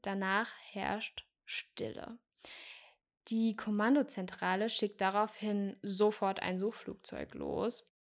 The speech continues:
Und dabei handelt es sich um ein Flugboot vom Typ Martin Mariner.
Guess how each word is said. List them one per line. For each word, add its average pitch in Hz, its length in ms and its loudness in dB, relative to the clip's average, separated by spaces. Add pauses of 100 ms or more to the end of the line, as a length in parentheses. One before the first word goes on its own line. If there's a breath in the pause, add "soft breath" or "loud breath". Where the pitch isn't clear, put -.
(140)
Und 214 300 2
dabei 208 220 8
handelt 226 320 2
es 233 100 -2
sich 220 240 -2
um 214 80 -2
ein 202 160 0
Flugboot 208 840 0
vom 202 320 -4
Typ 208 480 -4 (360 loud breath)
Martin 208 560 4
Mariner. 196 680 2